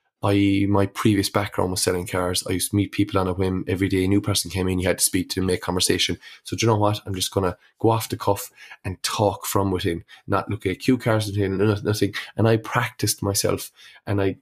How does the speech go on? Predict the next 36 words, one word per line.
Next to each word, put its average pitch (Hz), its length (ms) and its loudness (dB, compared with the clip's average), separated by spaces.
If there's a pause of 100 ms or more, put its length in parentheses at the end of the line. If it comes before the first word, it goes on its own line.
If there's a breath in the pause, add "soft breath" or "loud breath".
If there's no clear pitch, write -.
(320)
got - 260 -2
the 110 60 -2
skill 101 380 2
of 95 280 0
literally 104 480 2
doing 98 260 2
that, 90 160 -4
just 110 220 0
like 101 140 0
I'm 101 120 0
talking 98 380 -2
to - 140 -6
the 95 60 -2
mic 98 240 2
now, 95 140 2
recording 95 340 0
this 92 120 -2
podcast. - 500 -4 (340 loud breath)
It's - 140 -2
just - 240 0
a 101 60 0
skill - 360 2
of 104 120 0
talking 95 500 -2 (360 loud breath)
and - 80 -6
a 87 40 -4
skill 101 340 2
of 92 140 -4 (540 loud breath)
just 117 220 0 (640)
whatever's 117 400 4
within, 107 400 2 (280)
talking 110 440 2
f-, - 300 -8
about 101 380 0
what's - 320 -2
within. 92 320 2